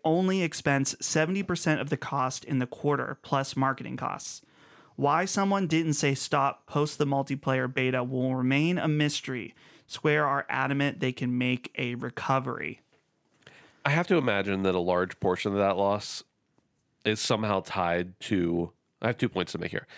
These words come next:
Speaker 2: is somehow tied to getting the, the, the licensing for Marvel.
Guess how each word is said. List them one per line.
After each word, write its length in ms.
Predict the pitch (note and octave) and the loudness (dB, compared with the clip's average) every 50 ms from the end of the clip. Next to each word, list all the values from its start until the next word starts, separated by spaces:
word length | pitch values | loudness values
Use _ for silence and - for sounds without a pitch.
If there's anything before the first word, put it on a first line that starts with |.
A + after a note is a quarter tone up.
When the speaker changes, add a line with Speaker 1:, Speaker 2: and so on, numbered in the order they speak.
| - - | -8 -4
Speaker 2:
is 120 | - - | 0 2
somehow 280 | - C#3+ C#3 C#3 C#3 C#3 | 4 4 4 4 2 2
tied 320 | - B2+ A2 A2 G#2+ G#2 | 2 2 2 2 2 0
to 140 | - A2 G2+ | -2 -2 0
getting 320 | E2+ G2+ F#2 G#2 A2+ A2+ | 0 2 2 2 2 2
the, 340 | A2 G#2+ G#2 G2+ G2+ F#2+ - _ - | 4 4 4 4 2 0 -2 _ -10
the, 200 | - F2+ G#2 F#2+ F#2+ F#2+ - _ - - - _ - | -6 -2 -2 -2 -2 -4 -12 _ -14 -14 -14 _ 0
the 140 | A2 G#2 G2 | 0 2 2
licensing 640 | F#2+ F#2+ F#2+ - - F#2 E2 - F2+ E2 E2+ F2 E2+ - _ _ _ _ _ _ _ _ _ _ _ | 2 0 -2 -2 -4 -6 -4 -2 -2 -2 -2 -6 -8 -12 _ _ _ _ _ _ _ _ _ _ _
for 260 | - - G#2 G2+ F#2 | -6 0 0 2 2
Marvel. 520 | F#2+ F2+ E2+ E2+ D#2+ D2+ D2+ D#2 E2+ - | 2 2 2 0 0 -2 -4 -4 -6 -8